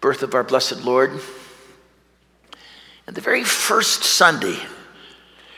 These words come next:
is the Sunday that allows us once again to go to John the Baptist.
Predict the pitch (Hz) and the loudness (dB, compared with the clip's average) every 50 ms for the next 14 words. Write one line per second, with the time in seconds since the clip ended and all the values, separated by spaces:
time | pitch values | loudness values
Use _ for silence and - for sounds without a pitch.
0 | - _ - - - - - 120 - - 147 160 139 143 156 151 151 - - - | -20 _ -12 -12 -10 -8 -6 -2 0 0 0 0 0 -2 -2 -2 -2 -4 -8 -12
1 | - - - - - - - _ _ - - - - - - - - _ - - | -12 -14 -16 -18 -20 -20 -20 _ _ -20 -20 -20 -20 -20 -20 -20 -14 _ -6 -2
2 | 117 110 113 120 139 175 175 175 - - - - - 127 156 156 - - 139 - | 0 2 4 4 4 4 4 2 0 -2 -2 -2 -2 -2 -2 -2 -2 -4 -2 2
3 | 135 127 127 131 123 107 - 120 110 95 98 - - 101 104 110 101 - - 80 | 2 2 2 0 -2 -2 0 -2 -2 -2 -4 -4 -2 -2 -2 -2 -2 -2 -2 -2
4 | 78 - - - - - - - - - | -4 -4 -6 -12 -10 -10 -10 -10 -10 -12